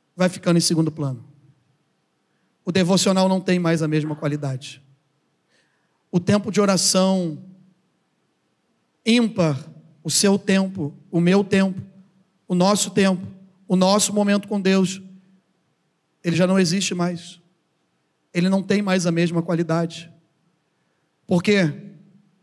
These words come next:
São tantas atividades. São muitas coisas.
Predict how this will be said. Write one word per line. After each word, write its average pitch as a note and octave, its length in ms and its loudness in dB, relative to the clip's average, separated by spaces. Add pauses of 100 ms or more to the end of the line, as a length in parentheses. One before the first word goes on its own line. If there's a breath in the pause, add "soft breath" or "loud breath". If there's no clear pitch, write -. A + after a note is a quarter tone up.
(460)
São F3+ 240 -4
tantas F3+ 340 -2
atividades. C#3+ 800 -10 (1000)
São F3+ 200 0
muitas D#3+ 360 -2
coisas. - 520 -18